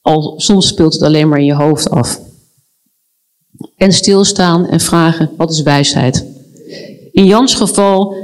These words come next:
heeft hij besloten om open kaart te spelen met zijn mensen. En daar was voor hem moed nodig. Want Jan was het type, "Ik regel het zelf." En hij was blij dat hij het gedaan had. Want die mensen waren helemaal niet bezig met hun eigen, eigen hachje.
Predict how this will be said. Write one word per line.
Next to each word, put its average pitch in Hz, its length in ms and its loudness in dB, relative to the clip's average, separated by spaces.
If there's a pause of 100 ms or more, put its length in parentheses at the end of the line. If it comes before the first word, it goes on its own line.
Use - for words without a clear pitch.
(140)
heeft 190 220 2
hij 185 100 0
besloten 190 500 2
om 170 80 4
open 180 280 0
kaart 180 240 2
te 156 80 -2
spelen 139 360 0
met 139 120 2
zijn 165 160 2
mensen. 170 640 0
En 185 80 4
daar 202 180 2
was 202 180 0
voor 180 140 2
hem 226 380 2 (140)
moed 262 300 4
nodig. 127 480 0 (1160)
Want 143 200 4
Jan 220 200 4
was 208 120 0
het 196 140 -4
type, 165 420 0 (160)
"Ik - 180 0
regel 156 320 0
het 131 140 -4
zelf." 117 340 -4 (1200)
En 170 80 2
hij 202 80 4
was 196 160 0
blij 196 240 2
dat 190 100 0
hij 185 100 -2
het - 80 2
gedaan 160 340 0
had. - 280 -4
Want 156 120 0
die 190 100 4
mensen 226 320 4
waren 208 180 2
helemaal 190 320 2
niet 196 160 2
bezig 170 320 2
met 165 100 4
hun 151 100 2
eigen, 147 400 -2
eigen 156 560 -2 (140)
hachje. - 420 -4